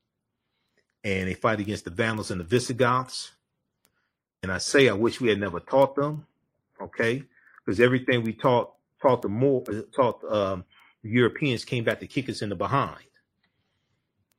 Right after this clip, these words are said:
George G M James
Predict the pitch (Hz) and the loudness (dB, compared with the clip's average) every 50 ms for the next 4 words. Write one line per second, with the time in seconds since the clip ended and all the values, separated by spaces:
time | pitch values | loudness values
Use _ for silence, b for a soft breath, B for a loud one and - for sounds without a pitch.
0 | _ _ _ _ _ _ _ _ _ _ _ _ _ _ _ _ _ _ _ 95 | _ _ _ _ _ _ _ _ _ _ _ _ _ _ _ _ _ _ _ 4
1 | 95 135 143 143 131 107 95 117 139 135 123 120 113 95 117 131 135 135 127 131 | 8 8 10 10 8 6 4 2 2 4 4 2 2 4 4 4 4 4 2 0
2 | 131 127 123 123 - | -2 -4 -6 -10 -12